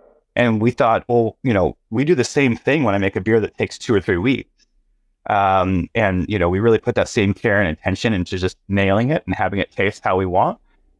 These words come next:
And, um, also, we hope that when people get our products in their hand, that they kinda slow down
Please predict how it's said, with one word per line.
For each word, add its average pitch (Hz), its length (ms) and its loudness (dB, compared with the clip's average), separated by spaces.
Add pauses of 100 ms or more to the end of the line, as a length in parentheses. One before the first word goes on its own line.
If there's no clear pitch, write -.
And, 107 480 0
um, 104 520 0
also, 135 360 0
we 139 120 0
hope 127 200 0
that 120 120 0
when 117 140 0
people 117 340 -2 (280)
get 117 220 0
our 113 120 0
products 113 400 0
in 117 80 0
their 98 100 2
hand, 113 360 -2 (100)
that 98 120 -2
they 110 100 0
kinda 113 220 -2
slow 120 300 2
down 104 420 0